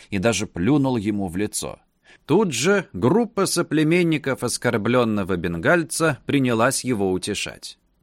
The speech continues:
«Твой ребенок отдал свою жизнь ради жизни всего живого. Богиня земли собственноручно сотрет этот плевок с твоего лица».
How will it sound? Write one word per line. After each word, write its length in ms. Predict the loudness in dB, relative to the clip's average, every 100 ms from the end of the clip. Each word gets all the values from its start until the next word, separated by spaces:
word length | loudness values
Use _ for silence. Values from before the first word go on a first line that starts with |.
| _ -20 _
«Твой 380 | 0 4 6 6
ребенок 580 | 6 6 4 4 0
отдал 420 | 2 2 4 2 0
свою 460 | 0 2 2 2
жизнь 420 | 0 2 2 2
ради 380 | 2 4 2 2
жизни 480 | 0 2 0 0 -4
всего 400 | -4 -4 -2 0
живого. 640 | 0 0 2 2 0 -8 _ -20 -10
Богиня 500 | 4 6 6 2 2
земли 380 | 4 4 2 2
собственноручно 1080 | 0 -2 -4 -4 0 2 2 2 -2 -4 -6
сотрет 500 | -6 -6 -2 -2 0
этот 280 | -2 -4 -8
плевок 460 | -4 -2 2 0 -2
с 80 |
твоего 380 | -4 0 2 2
лица». 460 | 0 -4 -8 -10